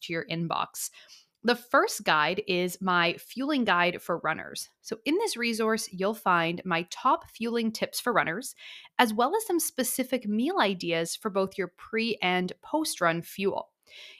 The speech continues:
If you've been struggling to understand what to eat when to support your running and just figuring out, like, what those meal ideas, like, what those meals look like,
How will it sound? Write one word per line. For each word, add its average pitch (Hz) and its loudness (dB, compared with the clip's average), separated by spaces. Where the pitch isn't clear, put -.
If 240 0
you've 269 2
been 427 0
struggling 311 4
to - 2
understand 214 0
what 175 -2
to - -6
eat 214 -2
when 226 2
to 285 -2
support 294 -2
your 277 -2
running 277 2
and 180 0
just 269 -4
figuring 233 0
out, 196 2
like, 175 -2
what 190 0
those 220 0
meal 196 0
ideas, 185 0
like, 165 -4
what 220 -2
those 208 0
meals 165 -2
look 269 0
like, 254 2